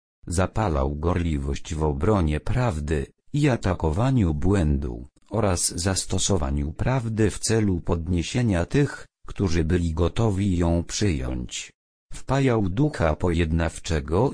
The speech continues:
i wspaniałomyślność ku wszystkim braciom w pokrewieństwie do specjalnej prawdy polecanej jego denominacji. Był on przyczyną wielu zabiegów, by pozyskać tych,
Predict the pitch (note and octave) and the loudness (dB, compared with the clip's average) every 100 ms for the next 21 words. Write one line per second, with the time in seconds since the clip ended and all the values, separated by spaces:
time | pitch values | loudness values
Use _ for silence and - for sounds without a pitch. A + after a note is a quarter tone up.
0 | - A2+ - - - G2+ E2+ C2+ C#2 F2+ | -4 -8 -6 -6 0 2 2 2 2 0
1 | A#2+ - A#2 A2 G2+ - - - - G2 | 0 0 2 2 2 -2 -10 -8 2 4
2 | - - C#3 - - C#3 A2 E2+ D#2+ G2+ | 4 0 -6 -6 2 4 4 2 0 -2
3 | - C#3 C3 A#2 - G#2+ G2 F2 F#2 B2+ | 0 2 2 0 0 0 2 0 2 2
4 | B2 - - C#3 A2+ G2+ A#2+ - - E2+ | 0 -2 -4 0 0 2 0 -2 -2 -2
5 | - B2 C3 C3+ A#2+ F#2+ - A#2+ C3 A2+ | 0 0 2 2 0 -2 -2 0 0 -2
6 | G#2 D#2+ - F2 E2+ - G#2 A#2+ A2+ F#2 | 0 0 2 2 2 0 0 2 2 2
7 | E2 D#2+ D2+ E2+ E2+ G2 F#2+ F#2+ A#2 G#2 | 0 0 2 2 2 2 2 4 4 4
8 | D#2 B1+ - - - - - _ _ - | 2 -2 -4 -6 -6 -12 -16 _ _ -12
9 | F#2+ G2 G2 E2 - C3+ C3 - G2+ - | 0 4 4 2 2 2 2 0 -2 0
10 | B2 B2+ A2+ G#2+ F#2+ A#2 A2 F2 E2+ G2 | 2 2 4 2 2 2 2 0 0 -2
11 | G2 A#2 G#2+ D2+ C2 - - - _ - | 0 0 0 -2 -2 -4 -12 -14 _ -6
12 | E2 F#2 - E2+ F2+ F#2 - E2+ - - | 0 2 2 0 0 -2 -4 -6 -6 0
13 | C#3+ C#3 - | 0 0 -10